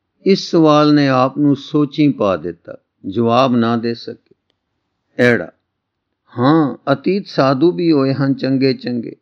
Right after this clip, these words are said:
ਇੱਕ ਸਨ ਸੰਤ ਭੋਲਾ ਸਿੰਘ ਜੀ, ਸ੍ਰੀ ਤਰਨ ਤਾਰਨ ਸਾਹਿਬ ਵਾਲੇ, ਜਿਨ੍ਹਾਂ ਨੇ ਅਠਾਰਾਂ ਵਰੇ ਆਪਣੇ ਨਾਮਦਾਤਾ ਜੀ ਦੀ ਸੇਵਾ ਕੀਤੀ।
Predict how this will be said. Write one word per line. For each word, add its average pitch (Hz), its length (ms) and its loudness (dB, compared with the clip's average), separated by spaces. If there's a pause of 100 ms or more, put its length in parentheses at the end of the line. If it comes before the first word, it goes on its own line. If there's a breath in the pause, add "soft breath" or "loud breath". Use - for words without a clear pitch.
(340)
ਇੱਕ 180 160 4
ਸਨ 156 300 2
ਸੰਤ 143 360 0
ਭੋਲਾ 110 400 -2
ਸਿੰਘ 143 320 0
ਜੀ, 123 320 -4 (380)
ਸ੍ਰੀ 147 380 2
ਤਰਨ 143 400 2
ਤਾਰਨ 127 360 0
ਸਾਹਿਬ 135 340 -2
ਵਾਲੇ, 127 320 -2
ਜਿਨ੍ਹਾਂ 131 360 -2
ਨੇ 127 160 0 (100)
ਅਠਾਰਾਂ 156 500 0
ਵਰੇ 120 340 0 (300)
ਆਪਣੇ 135 360 2
ਨਾਮਦਾਤਾ 131 800 2
ਜੀ 117 180 -4
ਦੀ 113 160 -4
ਸੇਵਾ 123 440 -4
ਕੀਤੀ। 123 460 -10